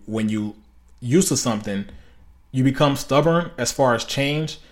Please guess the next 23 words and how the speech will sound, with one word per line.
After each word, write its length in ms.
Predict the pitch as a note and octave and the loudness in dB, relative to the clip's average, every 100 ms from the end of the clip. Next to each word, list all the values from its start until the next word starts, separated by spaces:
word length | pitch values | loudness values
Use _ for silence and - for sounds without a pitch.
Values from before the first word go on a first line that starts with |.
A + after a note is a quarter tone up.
| - | -6
You 120 | A#2 | 2
also 240 | B2+ C3+ C3 | 2 2 0
become 260 | B2+ B2 | 2 0
stubborn 560 | - B2 A#2 A#2 A2 - | 0 -2 0 0 -2 -6
as 120 | A2 - | -8 -2
far 420 | A#2+ A2+ A2 G#2 | 2 2 2 0
as, 180 | F#2+ A2 | -2 -2
like, 340 | G#2 F#2 - | -2 -4 -8
development, 560 | G#2 G2+ B2 F#2 E2+ - | -6 0 0 0 -6 -8
because 600 | G#2 - G#2+ G2 G2 G2+ - - - | -8 -2 -2 0 -2 -4 -10 -12 -4
you 120 | A2+ | -2
see 340 | - C3 B2+ A#2+ | 0 0 0 0
what 280 | G#2+ B2 | 0 0
people 280 | - C3 A#2+ | 0 0 2
around 360 | A2+ G#2+ B2 C3 | 2 2 2 2
you 100 | B2+ | 2
are 80 | B2+ | 0
doing, 300 | B2+ C3+ B2+ | 0 2 2
or 140 | F#2 | 0
you 100 | G#2+ | 0
see 200 | - B2+ | -2 -2
what 240 | A2+ A2+ - | -2 -2 0
people 500 | B2 A#2+ A2 G#2 | -2 0 -2 -4